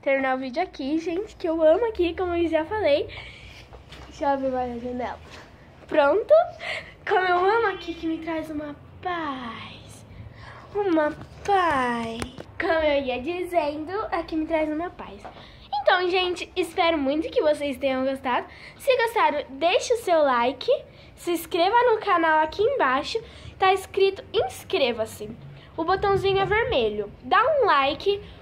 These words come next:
O like é você só virar o seu celular, a tela do seu celular.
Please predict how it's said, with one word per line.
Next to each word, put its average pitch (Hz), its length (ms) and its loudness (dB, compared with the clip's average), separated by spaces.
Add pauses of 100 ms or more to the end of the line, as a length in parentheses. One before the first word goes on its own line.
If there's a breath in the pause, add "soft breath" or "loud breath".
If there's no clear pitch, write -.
O 359 40 -2
like 466 380 4
é 494 80 2
você 440 240 0
só 440 540 4
virar 349 340 2
o 392 40 -2
seu 403 100 -6
celular, 311 420 -2
a 262 60 0
tela 285 240 -2
do 269 80 -12
seu 285 80 -12
celular. 277 640 -2